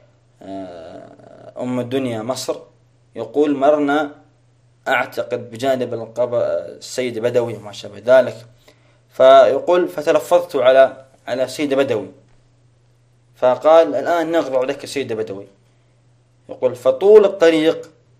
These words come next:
يقول هذا الرجل: 'استر، استر، استر، استر'". يقول: "حتى وصلنا".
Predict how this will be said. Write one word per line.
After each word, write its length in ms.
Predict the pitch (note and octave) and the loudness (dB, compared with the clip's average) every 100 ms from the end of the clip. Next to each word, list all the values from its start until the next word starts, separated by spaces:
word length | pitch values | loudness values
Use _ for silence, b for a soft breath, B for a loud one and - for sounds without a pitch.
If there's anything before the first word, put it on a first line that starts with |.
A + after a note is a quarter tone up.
| _ _ _ _ - | _ _ _ _ -10
يقول 500 | C3 C3 E3 E3 D3 | -8 -4 0 2 4
هذا 260 | D#3+ D3 | 4 4
الرجل: 400 | C3 C#3+ C#3+ D3 - b b b b b - | 2 0 0 -6 -10 b b b b b -8
'استر، 540 | C#3 C#3+ - F3 E3 - _ - | -6 -6 -4 0 0 -2 _ -10
استر، 580 | B2+ - - C3 - - _ | -10 -10 -2 0 0 -6 _
استر، 540 | - - - C3 B2 - - - | -14 -14 -4 -2 -2 -6 -16 -10
استر'". 460 | C3 - - C3 - - _ _ _ _ | -10 -8 -4 -4 -4 -20 _ _ _ _
يقول: 300 | C3 C3 C#3 | -4 -2 0
"حتى 280 | D3+ F3+ - | -2 -4 -4
وصلنا". 380 | B2+ - G2 F#2+ | -4 -6 -16 -18